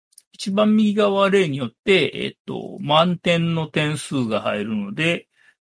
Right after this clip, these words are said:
えー、三回生、四回生、五回生、六回生、七回生、八回生はシグネチャーがついてないと、そこ下がるよね、ということですね。まあ、シグネチャーについては、えー、右から二番目のところにということですね。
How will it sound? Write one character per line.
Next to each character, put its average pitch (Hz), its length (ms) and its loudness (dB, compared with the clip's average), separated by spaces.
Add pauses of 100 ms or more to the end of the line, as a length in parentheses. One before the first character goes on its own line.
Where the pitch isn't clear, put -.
え - 60 -14
ー、 - 460 -14
三 135 220 0
回 143 120 2
生、 123 100 0
四 117 140 -2
回 127 140 0
生、 123 100 -4
五 110 100 -14
回 127 160 0
生、 123 100 -4
六 113 140 -2
回 127 80 -4
生、 131 100 -6
七 117 200 -4
回 131 120 -2
生、 123 60 -4
八 110 100 -8
回 123 240 -2
生 - 180 -10
は 185 280 2 (260)
シ - 220 -8
グ 147 100 0
ネ 139 100 -2
チ 143 120 -2
ャ 139 60 2
ー - 20 0
が 127 120 -4
つ - 160 -12
い 127 60 -10
て 135 140 -2
な 113 120 -4
い 127 80 -14
と、 - 340 4 (600)
そ - 180 -8
こ - 100 -16
下 127 160 -4
が 123 120 0
る 107 80 -6
よ 113 80 -6
ね、 196 140 2 (100)
と - 80 -16
い 135 40 -12
う 139 40 -16
こ 110 60 -10
と 107 60 -10
で 104 80 -12
す 160 120 -6
ね。 180 220 -2
ま 180 100 2
あ、 160 40 0
シ - 160 -4
グ 202 80 2
ネ 196 120 2
チ 196 140 -2
ャ 190 380 2
ー 190 40 -4
に 185 140 -2
つ - 180 -8
い 139 100 -6
て - 120 -8
は、 190 280 2 (560)
え 62 640 -4
ー、 - 400 -20
右 151 220 2
か 151 120 2
ら 139 80 0
二 123 120 0
番 120 200 -2
目 127 100 -6
の 135 80 -6
と 143 100 -6
こ 135 120 -2
ろ 120 60 -2
に 117 220 -4
と - 80 -20 (160)
い 131 120 -2
う 123 120 -8
こ - 120 -16
と - 80 -20
で - 60 -20
す - 120 -12
ね。 160 140 -6